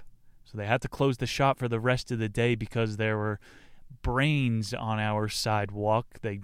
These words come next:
covered it with it. He told me the whole story. Really disturbing shit. Is this really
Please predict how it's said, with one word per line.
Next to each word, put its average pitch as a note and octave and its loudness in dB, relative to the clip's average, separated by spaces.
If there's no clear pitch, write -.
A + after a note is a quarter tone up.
covered A2+ 2
it A2+ 2
with A2+ -2
it. A2+ -6
He G#2 -8
told B2+ -2
me A#2+ -2
the G#2+ -2
whole A#2 -2
story. A2+ -2
Really B2 0
disturbing A#2 -8
shit. B2 -6
Is G2+ -10
this B2 -2
really G3+ -4